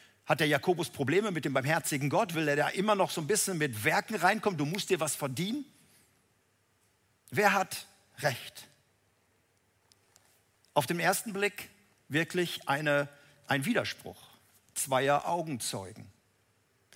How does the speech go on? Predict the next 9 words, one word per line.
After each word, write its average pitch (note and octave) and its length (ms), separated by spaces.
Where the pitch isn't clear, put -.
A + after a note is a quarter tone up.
Weißt E3 200
du, G3+ 40
ich F#3 100
habe G3+ 100
hier G3 100
meine F#3 220
Bibel, F3 380
meine B2+ 220
alte, E3 440